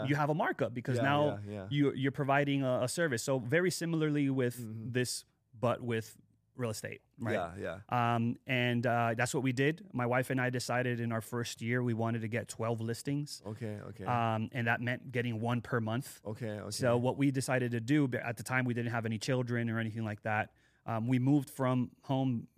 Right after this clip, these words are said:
Speaker 2: back in Miami to Charlotte, North Carolina. This was five years ago, going on six now. Um, and, uh, we decided that we were gonna get one a month.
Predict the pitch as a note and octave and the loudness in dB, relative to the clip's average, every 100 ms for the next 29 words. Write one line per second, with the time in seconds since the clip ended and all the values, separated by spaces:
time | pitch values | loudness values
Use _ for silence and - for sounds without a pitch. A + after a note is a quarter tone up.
0 | - B2+ B2 B2+ A2+ A#2 C#3 D#3 D3 D3 | -8 0 0 0 0 0 2 2 2 0
1 | _ - - A#2+ A#2 A#2+ A2+ - G#2+ A#2+ | _ -14 -4 -2 -2 -4 -8 -4 -2 0
2 | C#3 C3+ C#3 C#3 G#2+ G#2+ - - - A2 | 0 0 -2 -4 -6 -6 -8 -14 -6 -4
3 | A2 A2+ A2+ A2+ A#2 A#2+ _ _ _ A2+ | -2 -2 -4 -2 -2 -4 _ _ _ -4
4 | A#2 G#2+ G#2 A#2+ - A2+ A#2 A#2 - _ | -2 -2 -4 -6 -6 -6 -4 -6 -10 _
5 | _ _ - B2 A2+ A2 G#2+ G#2+ _ _ | _ _ -2 0 0 0 -2 -6 _ _
6 | _ A#2+ A#2 A2+ A2 A2 A#2 A2 G#2+ G2+ | _ -6 -4 -2 -2 -2 0 0 0 -2
7 | - C3 B2+ B2+ - A#2 A#2 A#2 A2+ A2 | -6 -6 -4 -2 0 0 0 0 -2 -2
8 | A2+ A2 A2 A2 G#2+ - A2 A2 G2 - | -2 -4 -2 -2 -2 -4 -4 -4 -6 -12
9 | - | -20